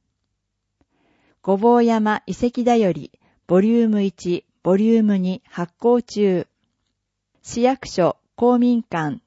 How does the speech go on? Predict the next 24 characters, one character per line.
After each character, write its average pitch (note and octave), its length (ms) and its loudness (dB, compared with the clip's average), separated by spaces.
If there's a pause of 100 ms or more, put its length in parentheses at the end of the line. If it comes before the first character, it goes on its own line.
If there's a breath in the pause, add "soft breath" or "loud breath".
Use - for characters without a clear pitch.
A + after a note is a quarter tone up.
(120)
図 G#3 100 -4
書 C4+ 160 0
館 A3 240 -2
で D#3+ 80 -4
配 E3+ 260 -4
布 F#3+ 140 -10
し - 120 -14
て F3 120 -4
い E3 100 -4
ま D#3 160 -8
す。 - 280 -20 (1500)
写 - 220 -6
真 B3 320 0
が A3 120 0
あ G3+ 60 -2
り G3 140 0
ま F#3 160 -4
す。 - 260 -16 (960)
ご F#3+ 160 -2
ぼ B3+ 240 0
う B3+ 60 0
山 B3 300 0
遺 B3 40 -2
跡 G#3 480 -6